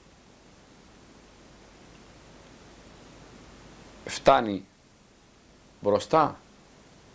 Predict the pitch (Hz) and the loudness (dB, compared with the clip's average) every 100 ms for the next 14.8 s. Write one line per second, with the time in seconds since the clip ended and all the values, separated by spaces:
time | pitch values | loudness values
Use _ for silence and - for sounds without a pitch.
0 | - - - - - 104 101 123 - 101 | -20 -20 -20 -20 -4 0 2 2 2 2
1 | 98 123 135 131 - - - - 104 98 | 2 0 0 -2 -6 -16 -10 -6 -2 0
2 | 110 107 76 - - - - - - - | 2 2 0 -12 -20 -20 -20 -20 -10 -6
3 | - 135 - 82 90 - 95 - 85 101 | 0 -2 -2 -6 -8 -2 -2 -2 0 0
4 | 120 131 - - - - - - - - | 0 -6 -14 -20 -20 -20 -20 -20 -20 -20
5 | - - - 90 - 127 98 - 90 87 | -20 -20 -6 -6 2 2 2 -2 0 2
6 | 120 139 - - - 95 95 95 92 101 | 0 0 -6 -20 -6 0 4 4 4 2
7 | 135 101 92 92 90 101 107 87 87 98 | 2 0 -2 -6 0 2 2 0 -6 -6
8 | 90 80 101 127 - - - - - - | -6 -4 -4 -4 -10 -20 -20 -20 -20 -20
9 | - - - - - - 143 143 127 - | -20 -20 -20 -20 -20 0 0 0 -6 -4
10 | 95 117 123 123 123 - - - 147 131 | -2 -2 -4 -4 -6 -10 -16 -8 -4 -2
11 | 110 101 95 123 113 98 95 101 - 113 | -2 -4 -2 0 0 -2 -6 -6 -4 -6
12 | 95 - 95 117 107 120 113 - - - | -12 -2 0 0 -2 -8 -10 -12 -20 -20
13 | - - - - - - - - - 175 | -20 -20 -20 -20 -20 -20 -10 -6 2 2
14 | 156 123 - 120 123 - 120 123 | 2 -4 -8 -12 -12 -12 -12 -14